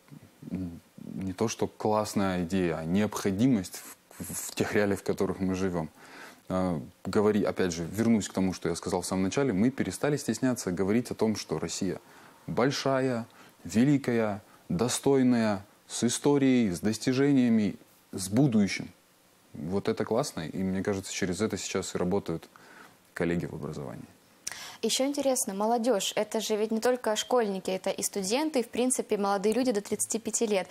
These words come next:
Speaker 1: Да.
Speaker 2: Вот расскажите о нюансах работы вот, э, с разными возрастами. Вот школьники, студенты и рабочая, работающая молодёжь.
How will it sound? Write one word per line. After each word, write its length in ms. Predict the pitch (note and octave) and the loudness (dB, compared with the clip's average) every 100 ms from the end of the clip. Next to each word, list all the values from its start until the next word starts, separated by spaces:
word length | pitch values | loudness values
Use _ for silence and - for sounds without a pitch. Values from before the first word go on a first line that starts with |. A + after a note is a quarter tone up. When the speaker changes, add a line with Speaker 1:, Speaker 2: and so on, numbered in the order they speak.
| G2+ | -2
Speaker 1:
Да. 160 | G3 F#3 | 0 0
Speaker 2:
Вот 140 | G#3+ | 0
расскажите 500 | A3 - C4+ E4+ C#4+ | 0 0 0 0 0
о 60 | A3 | 2
нюансах 500 | A3+ C4+ C4 G#3+ - | 2 2 0 -2 -2
работы 460 | G3+ G#3+ G4 - | -4 0 -2 0
вот, 240 | G#3+ G3 G3 - | -2 0 -2 -2
э, 300 | G#3+ G#3 G#3 | 0 2 0
с 320 | G#3+ - - | 0 0 2
разными 380 | A3 C4 B3+ A#3 | 2 2 2 0
возрастами. 680 | A3 A3 A3 A#3 - G#3 F#3 | 0 0 0 -2 -2 -2 -4
Вот 100 | F#3 | -6
школьники, 440 | - D#4+ D#4+ C4+ | -2 0 0 0
студенты 540 | G#3 - G#3 C4 C#4 A3+ | -2 -2 -2 0 0 0
и 60 | |
рабочая, 600 | G#3+ G#3+ A3 G#3 F#3+ F#3 F3+ | 0 0 -2 -2 -4 -4 -2
работающая 480 | G#3+ G#3+ G#3 F#3 F#3+ | 0 0 -2 -4 -4
молодёжь. 540 | F#3+ G3 F#3 - - | -4 -4 -4 -4 -6